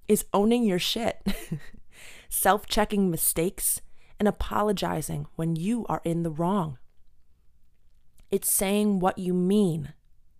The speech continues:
and not entertaining anything that makes you feel less than.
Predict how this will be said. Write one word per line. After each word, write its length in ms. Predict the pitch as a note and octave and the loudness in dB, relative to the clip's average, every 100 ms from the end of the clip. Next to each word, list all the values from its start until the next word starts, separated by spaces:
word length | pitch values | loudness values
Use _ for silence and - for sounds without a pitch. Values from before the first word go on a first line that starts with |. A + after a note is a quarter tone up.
| - _ | -20 _
and 240 | E3 F3 | -2 2
not 220 | F#3 C4+ - | 2 0 -2
entertaining 680 | G#3+ G3 F3+ F3 E3 D#3 D3+ - - - | 0 0 0 -2 -2 -4 -6 -10 -16 -8
anything 640 | G3 A#3 B3+ - E3 D3+ - - - | -2 0 0 -2 -6 -8 -10 -16 -6
that 160 | - | 0
makes 320 | G3 G3 - G3+ | 2 2 0 -4
you 80 | |
feel 320 | F#3+ - F#3 E3+ | -4 -2 0 0
less 280 | E3 F3+ | -2 -2
than. 300 | - D3+ C#3+ | -4 -6 -8